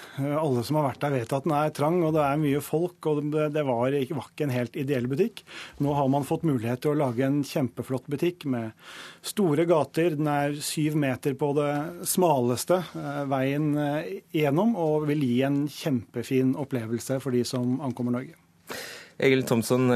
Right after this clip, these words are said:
Speaker 2: konserndirektør for kommunikasjon og marked i, eh, Avinor. Det er jo dere som tilrettelegger for dette. Ehm, ja, det er vel så godt som umulig å ikke tjene penger på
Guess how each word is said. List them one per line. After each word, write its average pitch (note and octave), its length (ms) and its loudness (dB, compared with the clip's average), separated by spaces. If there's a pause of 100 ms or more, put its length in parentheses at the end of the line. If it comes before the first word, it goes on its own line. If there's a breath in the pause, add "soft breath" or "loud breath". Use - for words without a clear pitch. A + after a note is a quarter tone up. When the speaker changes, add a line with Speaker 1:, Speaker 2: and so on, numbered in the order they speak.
Speaker 2:
konserndirektør A2 800 2
for - 480 -2
kommunikasjon G2+ 560 0
og G2 80 0
marked F2 400 -2
i, F2 320 0
eh, E2+ 240 -2 (160)
Avinor. G2 320 2
Det G2+ 140 4
er - 20 4
jo G2 140 2
dere E2 100 0
som G#2+ 160 -2
tilrettelegger F2 640 0
for F#2 80 0
dette. G2+ 320 2 (560 loud breath)
Ehm, A#2 560 6 (1080 soft breath)
ja, F2 80 0
det - 320 -8
er G2 160 4
vel A#2+ 80 4
så D3+ 160 0
godt B2+ 160 2
som C3+ 240 0
umulig A#2 560 4
å C3+ 240 4
ikke B2 240 0
tjene A2 260 4
penger F2+ 220 2
på F#2+ 180 2